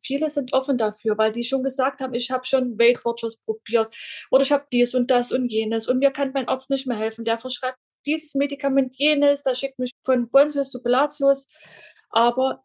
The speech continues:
so richtig kann mir keiner helfen.“ Und das ist halt das, wo ich jetzt sag, „Okay, wir können's jetzt nur auf diese Art und Weise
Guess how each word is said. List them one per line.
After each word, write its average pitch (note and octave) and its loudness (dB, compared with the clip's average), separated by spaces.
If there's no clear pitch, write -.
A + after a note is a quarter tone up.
so G#3+ -2
richtig C4 0
kann B3+ 2
mir C#4 6
keiner B3+ 0
helfen.“ B3 0
Und A3 -2
das B3+ 2
ist C#4 -4
halt B3+ 4
das, B3+ -2
wo G#3+ -4
ich B3 -2
jetzt B3+ -6
sag, B3+ -2
„Okay, C#4 0
wir C4 2
können's C4+ 2
jetzt C4+ -6
nur B3 -2
auf G#3+ -6
diese C#4+ -2
Art C#4 0
und B3+ -4
Weise C4+ -2